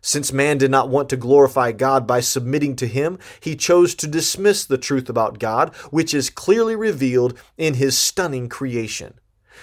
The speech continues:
Having chosen to walk down the path of foolishness and desiring to worship,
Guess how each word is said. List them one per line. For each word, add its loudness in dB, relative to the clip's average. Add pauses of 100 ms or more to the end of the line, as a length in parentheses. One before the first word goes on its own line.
(100)
Having 0
chosen 4
to 2
walk 4
down 4
the 2
path 0
of -2
foolishness -4 (240)
and -2
desiring 2 (120)
to -2
worship, 0